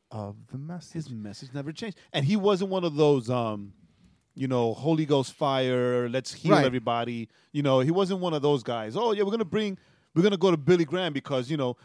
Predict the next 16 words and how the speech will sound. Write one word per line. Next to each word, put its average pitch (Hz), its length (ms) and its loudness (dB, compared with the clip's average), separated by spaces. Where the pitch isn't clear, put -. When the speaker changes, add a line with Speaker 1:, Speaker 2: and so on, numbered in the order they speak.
Speaker 2:
God 143 280 -2
uses 135 340 0
him 123 80 -6
to - 100 -10
heal." 113 420 -2
Speaker 1:
Right. 135 120 2
Speaker 2:
Right? 127 160 0
He, 170 120 -6
he 214 140 -8
wasn't 208 280 2
one 175 80 2
of 160 80 0
those 151 180 4
guys, 107 260 -4
right? 127 180 -2
Speaker 1:
No. 101 100 -12